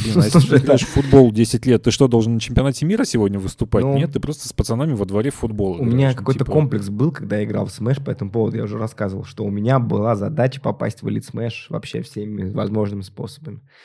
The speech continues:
Speaker 2: Я знал, что я еще скилловый чувак, я,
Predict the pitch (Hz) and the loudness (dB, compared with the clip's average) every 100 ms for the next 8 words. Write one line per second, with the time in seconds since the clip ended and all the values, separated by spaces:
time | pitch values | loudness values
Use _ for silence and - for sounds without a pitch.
0 | - _ 101 120 120 127 127 117 - 104 | -20 _ 0 2 4 6 6 6 2 -2
1 | 104 117 123 - 107 - 110 113 117 98 | 2 4 4 2 -4 -2 2 6 6 4
2 | 95 - 98 104 135 139 113 104 104 | -2 -8 -4 0 0 0 -4 -4 -6